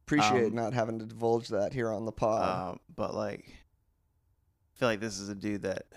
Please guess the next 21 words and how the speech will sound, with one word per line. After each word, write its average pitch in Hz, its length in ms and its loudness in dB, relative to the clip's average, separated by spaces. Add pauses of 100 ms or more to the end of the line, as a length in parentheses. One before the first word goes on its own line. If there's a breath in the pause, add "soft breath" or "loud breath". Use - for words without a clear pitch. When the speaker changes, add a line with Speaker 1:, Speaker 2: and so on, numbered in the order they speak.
(960 loud breath)
Speaker 1:
This 151 140 6
is 165 100 2
his 139 180 2
revenge. 110 640 -4
Speaker 2:
Yeah, 120 160 6
he's 117 260 0
uncut, 110 580 2
Speaker 1:
On 127 120 8
Speaker 2:
but 117 80 6
Speaker 1:
the 123 60 4
Speaker 2:
he's 117 180 4
Speaker 1:
world. 113 140 6
Speaker 2:
pissed 123 260 6
off 110 240 6
that - 100 -14
people 110 220 -2
are - 140 -4 (280)
some, 120 380 2
some 123 200 -2
most 120 340 2
Speaker 1:
Yeah. 113 380 2